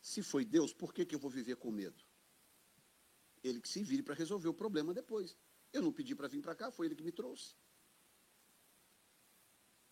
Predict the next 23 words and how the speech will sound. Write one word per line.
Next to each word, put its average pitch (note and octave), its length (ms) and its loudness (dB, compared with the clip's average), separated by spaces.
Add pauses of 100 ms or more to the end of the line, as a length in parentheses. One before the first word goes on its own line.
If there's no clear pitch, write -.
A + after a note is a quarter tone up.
Se F#3 200 4
aprove A#3 520 12
a A3 60 12
ele F#3+ 200 12
que F3 60 4
a D#3+ 60 4
coisa F3+ 200 8
acontecesse E3 500 8
do D3 60 2
jeito E3+ 200 4
que - 80 -12
está - 120 -2
acontecendo, D3+ 600 0
é F#3+ 40 4
outra G3+ 200 0
história, E3 420 2
mas A#2 260 -2
foi D#3 180 8
ele D3+ 100 8
que - 80 -12
trouxe? F3+ 340 0
Foi. B2+ 220 -2
Então, A#3+ 340 -4